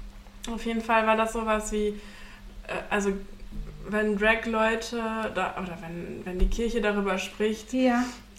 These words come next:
Speaker 1: äh, dass Drag-Leute, äh, Kleider tragen und damit ihre Kinder irgendwie in komische Rollenbilder
Speaker 2: Ja.
Speaker 1: drücken, in Anführungsstrichen komisch,
Speaker 2: Ja.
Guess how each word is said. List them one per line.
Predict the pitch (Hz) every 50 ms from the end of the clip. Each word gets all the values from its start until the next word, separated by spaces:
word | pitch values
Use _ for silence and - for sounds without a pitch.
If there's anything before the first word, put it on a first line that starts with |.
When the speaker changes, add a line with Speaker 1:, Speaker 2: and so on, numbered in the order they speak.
| - -
Speaker 1:
äh, | - 202 202 202 196 196 196 196 196
dass | 190 190 190 - - 196
Drag-Leute, | 202 208 208 208 202 208 214 208 208 202 208 208 208 - - 214 208 202 208 202 - -
äh, | - 156 185
Kleider | - - 202 208 208 208 214 208 202
tragen | 208 - - 214 208 208 208 208
und | 202 196 202
damit | 202 202 202 202 202 196 196 - -
ihre | - 151 185 185
Kinder | - - 208 208 208 208 196 190 190 190 190 190 - - - - - - - -
irgendwie | - - 208 208 202 196 202 202 202
in | 208 202
komische | 208 - 214 208 208 202 202 - 202 196 190 185 190 190 190 190 190 190 190 180 - - - - - - - - - - - - - -
Rollenbilder | 202 214 226 247 262 262 254 240 247 247 240 247 254
Speaker 2:
Ja. | 254 240
Speaker 1:
drücken, | 233 240 247 247 - - 254 269 277 277 277 - - - - 196 - - - - - - - - - - - -
in | 190 190
Anführungsstrichen | - - 170 175 220 226 220 214 - 226 220 220
komisch, | 214 - 240 233 233 240 240 240 240
Speaker 2:
Ja. | 247 240 226